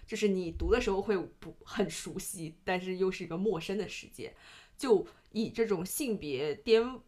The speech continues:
覆的方式来讽刺现实的荒诞，以及第二性成长的艰难。我觉得他稍微直白了一些，但是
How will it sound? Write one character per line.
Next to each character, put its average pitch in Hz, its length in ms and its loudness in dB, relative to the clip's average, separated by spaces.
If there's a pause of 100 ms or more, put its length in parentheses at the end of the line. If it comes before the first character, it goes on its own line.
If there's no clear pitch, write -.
(140)
覆 262 160 -2
的 120 440 -4
方 233 260 2
式 240 160 0
来 98 360 -2 (140)
讽 170 220 -4
刺 196 240 -2
现 202 220 0
实 165 100 -6
的 147 80 -4
荒 214 300 0
诞， 226 320 -2
以 185 160 -6
及 175 100 -8
第 233 180 0
二 190 160 6
性 226 320 -4
成 - 240 -8
长 180 160 -2
的 - 60 -10
艰 214 320 0
难。 - 220 -6 (320)
我 202 100 2
觉 247 160 -2
得 320 160 2
他 320 360 0
稍 - 440 -2
微 403 300 8
直 - 240 -10
白 127 180 4
了 165 80 -2
一 165 100 -4
些， 123 240 -10
但 220 140 2
是 208 460 -6